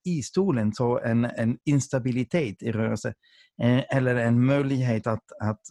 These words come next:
eh, att gunga i olika håll, ofta fram och tillbaka och så här. Eh, man har sån här fjäderfunktion och så har man, har de till exempel räknat ut att tyngdpunkten ligger precis ovanför, så stolen följer mig varje lilla rörelse,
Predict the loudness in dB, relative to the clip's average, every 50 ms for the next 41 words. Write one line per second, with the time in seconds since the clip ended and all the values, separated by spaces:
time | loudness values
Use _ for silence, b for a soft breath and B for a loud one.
0 | -8 -6 -6 -6 -6 -10 _ -8 -8 -8 -4 -2 0 2 4 4 4 2 2 0
1 | 0 0 0 -2 -2 -2 -2 -2 -2 -2 -2 -2 -2 -2 -2 -2 -4 -4 -6 -6
2 | -10 -10 -8 -8 -8 -6 -4 -4 -4 -4 -4 -6 -8 -10 -10 -6 -4 -2 -2 -2
3 | -4 -8 _ _ -10 -6 -4 -2 -2 -2 -4 -8 -8 -6 -8 -8 -8 -10 _ b
4 | b b b b b b b b -2 0 2 2 2 2 0 0 0 -2 -2 -2
5 | 0 0 2 2 2 0 0 -2 -2 -4 -6 -6 -8 -6 -8 -10 -12 -14 -16 -18
6 | -16 -10 -6 -4 -4 -2 -4 -4 -4 -2 -2 -2 -2 0 0 2 2 4 4 4
7 | 2 2 0 0 0 0 0 0 0 0 0 0 -2 -2 -4 -6 -4 -2 0 0
8 | 0 0 0 -2 -6 -12 -10 -6 -4 -4 -2 -2 -2 0 0 0 0 0 0 0
9 | 0 0 0 -2 -4 -6 -10 -8 -4 -2 -2 0 0 0 0 -2 0 0 0 -2
10 | -2 -2 _ _ _ _ _ -4 -2 -2 -2 -2 -2 -6 -4 -2 -2 -2 -2 -2
11 | -2 -2 -2 -2 -2 -2 -2 -2 -2 -2 -2 -2 -2 -4 -6 -6 -4 -4 -2 -2
12 | -4 -6 -4 -2 -2 0 0 2 2 2 2 2 0 -2 -4 b b b b b
13 | b 0 2 4 4 4 4 4 4 2 2 2 2 2 2 2 2 2 2 2
14 | 2 2 0 0 0 2 2